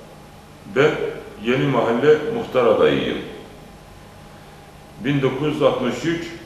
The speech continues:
Siirt doğumluyum. Evli ve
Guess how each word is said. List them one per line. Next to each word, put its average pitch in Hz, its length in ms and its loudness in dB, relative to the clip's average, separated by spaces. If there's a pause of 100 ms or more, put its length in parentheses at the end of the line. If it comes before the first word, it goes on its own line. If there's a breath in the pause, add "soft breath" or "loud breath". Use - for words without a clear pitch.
(240)
Siirt 127 460 0
doğumluyum. 80 480 -2 (760)
Evli 131 640 0 (300)
ve 131 180 2